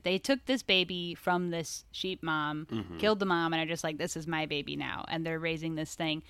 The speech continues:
Speaker 1: Doesn't belong to them. Belongs to sheep mommy and ram daddy. <laughs> And he said, "When you take from nature, it takes from you." And
Speaker 2: Mm.
Speaker 1: the other writer also said, so I guess they have this thing,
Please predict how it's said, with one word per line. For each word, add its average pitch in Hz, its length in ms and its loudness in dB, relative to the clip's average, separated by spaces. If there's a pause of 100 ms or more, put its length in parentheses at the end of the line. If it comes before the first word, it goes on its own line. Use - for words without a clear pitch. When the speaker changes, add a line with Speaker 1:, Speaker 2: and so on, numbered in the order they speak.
(260)
Speaker 1:
Doesn't 262 280 12
belong 185 340 8
to 165 80 0
them. 160 460 0 (320)
Belongs 196 380 4
to 180 260 2
sheep 196 240 -2
mommy 170 360 0
and 160 80 0
ram 156 220 0
daddy. 165 460 4 (160)
<laughs> 262 260 6 (640)
And 214 320 6
he 240 160 6
said, 247 240 8
"When 254 140 12
you 247 80 12
take 269 240 8
from 240 140 8
nature, 220 300 4
it 190 120 4
takes 196 200 4
from 175 220 -2
you." 202 360 0 (260)
And 196 360 6
Speaker 2:
Mm. 202 140 0 (400)
Speaker 1:
the 220 140 6
other 233 300 8
writer 185 680 6 (240)
also 185 340 4
said, 175 460 4
so - 120 4
I 226 60 10
guess 302 220 6
they 370 120 6
have 254 220 8
this 214 220 2
thing, 190 500 2